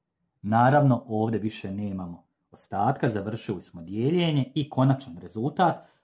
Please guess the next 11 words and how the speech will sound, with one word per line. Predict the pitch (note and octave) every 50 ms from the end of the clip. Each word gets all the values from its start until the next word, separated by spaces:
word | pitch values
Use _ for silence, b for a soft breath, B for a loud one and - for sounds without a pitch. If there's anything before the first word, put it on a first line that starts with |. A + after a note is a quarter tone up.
| B B
prepišemo | - A#2 C3+ C3+ - F3+ C#3+ - - A#2+ G#2+ G#2+
bukvalno | A2+ C3 C#3 C#3 - A2 G2 G2 G2
ovako | G2 G2+ G2+ - G#2
kako | - - F#2+ - -
smo | - - F2+ E2+
dobili, | F2 G#2 A2+ C3+ E3+ E3 C#3+ A#2 G2+ G#2+
jedan | A2+ A#2+ A#2+ A#2+ G#2+ F#2+
zarez | F2+ F#2 G2+ G#2 A2+ B2+ C#3 D3+ E3+ D#3+ C3+ - b b b b b b b _ _
pet | - C#3 C#3 C#3+ C#3 C3+ C#3 - _ _
šest | - - - - - C3+ C3+ C3+ C3 A#2+ - - - _ _ _ _ _ _ _ _ _ _ _ _ _ _ _
dva | - F2 F#2+ F#2+ A2+ A2+ A2 G#2 - -